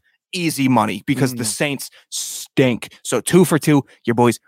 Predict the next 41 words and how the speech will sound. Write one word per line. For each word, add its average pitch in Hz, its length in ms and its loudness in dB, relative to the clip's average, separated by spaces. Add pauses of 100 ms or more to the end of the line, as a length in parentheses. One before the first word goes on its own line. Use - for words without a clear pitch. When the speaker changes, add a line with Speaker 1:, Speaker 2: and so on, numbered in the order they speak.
Speaker 1:
rolling 120 520 4
in 107 100 0
it. 95 140 -2
I 113 80 4
know 135 240 2
it's 131 120 0
always 127 300 4
me 131 140 0
coming 127 300 0
in 127 100 -2
here 123 180 0
talking 123 280 0
about 117 100 2
how 120 120 2
bad 113 240 2
I'm 123 140 0
doing, 123 240 2
how 120 180 2
awful 120 340 2
it 123 80 2
is, 131 160 -4 (280)
just - 160 -10
draining 123 380 -2
money, 120 340 0 (160)
draining 120 340 0
money, 120 380 0 (160)
draining 120 380 0
money. 120 220 2
Too 147 180 -2
bad. 135 220 0 (200)
No, 120 160 0
no, 117 100 0
no, 113 60 0
your 104 180 0
boy 113 220 2
f-, 107 80 -10 (400)
hit - 300 -8
it - 100 -6 (340)
big 123 360 -2 (100)
yesterday. - 560 -4
<coughs> - 640 -8